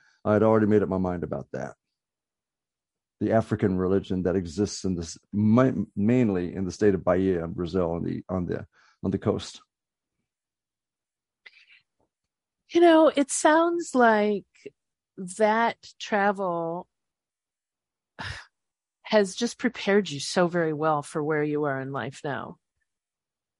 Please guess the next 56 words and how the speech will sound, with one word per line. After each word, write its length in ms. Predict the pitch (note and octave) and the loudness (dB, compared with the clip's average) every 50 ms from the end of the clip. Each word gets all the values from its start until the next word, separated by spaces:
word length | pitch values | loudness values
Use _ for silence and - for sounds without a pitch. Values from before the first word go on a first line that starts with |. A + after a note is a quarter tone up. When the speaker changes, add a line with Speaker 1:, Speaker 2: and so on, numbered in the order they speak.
| _ _ _ - - - - _ | _ _ _ -16 -16 -16 -14 _
Speaker 2:
You 120 | - F3 | -6 -2
know, 160 | E3 D3+ D3+ - | 0 0 0 2
I 60 | - | 2
Speaker 1:
This 80 | D#3+ D3 | 2 2
is 60 | - | 4
Speaker 2:
feel 160 | A#3 A3 A3 | 4 4 6
like 140 | G#3+ F#3 - | 6 6 4
Speaker 1:
true. 100 | G#2+ E2+ D#3+ | 4 2 0
Speaker 2:
you 100 | F#3 F3 | -2 0
haven't 360 | F3 G3 F#3+ F#3+ G3+ F#3+ C3+ | 2 2 2 2 0 -2 -2
left 280 | F#3+ F#3 F3 - - - | 0 0 0 0 -2 -8
a 60 | E3+ | -8
song 360 | - - F#3 F3 E3+ E3+ E3+ | -4 -2 0 2 2 0 0
unsung. 640 | E3 D#3+ D#3+ D#3+ - - F3 D#3 B2 B2+ C3+ C#3+ C#3 | -4 -6 -8 -8 -4 -2 0 0 0 -2 -4 -6 -2
Speaker 1:
<clears throat> 540 | C3+ C#3+ C3+ A2+ G2+ G#2 - _ _ _ - | -2 -2 -2 -2 -6 -14 -20 _ _ _ -4
Speaker 2:
Do 100 | A3 G#3+ | 0 2
you 100 | G#3 G#3+ | 2 2
have 280 | G3 G#3 G3 G3+ G#3 | 2 2 2 2 2
a 60 | A3 | -2
song 340 | A3 - - G#3+ G#3+ G#3+ A3 | -4 -2 -2 -2 -2 -2 -2
that 120 | A3 A3 - | -4 -4 -4
you 100 | A3+ G#3+ | -4 -2
haven't, 360 | G#3+ G#3+ G#3 A3 A3 A3 - _ _ _ _ _ _ _ _ _ _ _ _ _ _ _ _ - | -2 -2 -2 -4 -6 -10 -12 _ _ _ _ _ _ _ _ _ _ _ _ _ _ _ _ -10
that 140 | G#3 F#3 - | -10 -8 -4
you're, 200 | - G3 F#3 F3+ | -2 -2 -2 -2
you've 320 | - F3 G3 F#3 F#3 - _ _ | -4 -6 -8 -8 -8 -12 _ _
left 320 | F#3+ F#3+ F#3+ G3 - - A3 | -4 -2 -2 -2 -2 -4 -6
unsung? 560 | G#3 G3+ G3+ - - G#3 G#3 A3 C4 C4+ C4+ _ _ _ _ _ _ _ _ _ _ - | -6 -6 -6 -8 -8 -8 -8 -8 -12 -16 -18 _ _ _ _ _ _ _ _ _ _ -6
Speaker 1:
Well, 320 | - - E3 F3 E3+ E3 | 0 4 6 6 6 6
we, 280 | D3 D#3+ E3+ E3+ C#3+ D3 | 8 8 6 6 6 6
I 60 | D3 | 4
think 200 | C#3+ - G3+ G3+ | 4 4 2 4
we 60 | G#3 | 4
might 160 | F3 D#3+ D3 C#3 | 4 4 4 2
have 80 | C3 | 2
talked 240 | - D3+ C3+ B2+ B2+ | 2 2 0 0 0
about 240 | A#2 C3 B2 A#2+ - | 0 0 0 2 0
that 100 | A#2 G#2 | -2 -2
before. 460 | A2+ A2+ - - - D3+ C#3 A#2+ F#2 | -4 -6 -6 -4 0 2 2 2 4
I 100 | G#2+ D3 | 2 2
don't 160 | F3+ G3 F3 | 2 2 2
have 100 | D#3+ C3 | 0 0
a 60 | A#2+ | 0
bucket 340 | G#2+ - B2+ - - - F#2 | 0 0 0 0 0 -2 -4
list 300 | G2 G#2 G2+ F#2+ - - | -2 -4 -4 -6 -6 -8
because 280 | - A2 - B2+ A2+ G2+ | -8 -4 0 0 2 2
I've 120 | A#2+ G#2 | 4 4
already 240 | A#2+ C#3 D#3 D3 A2+ | 4 4 4 4 2
done 240 | F#2 A#2 A#2+ C3+ B2 | 2 2 0 0 0
pretty 180 | - A2+ G2+ | 0 -2 0
much 160 | G2 F2+ - G#2+ | 0 0 0 0
everything 260 | G2 F2+ - G#2 G2 | -2 0 -2 -4 -4
<laughs> 60 | F#2 | -2
I 80 | F2 - | 0 2
wanted 220 | D#3+ D3 B2 B2 | 4 4 4 2
to 120 | - - | 0 -6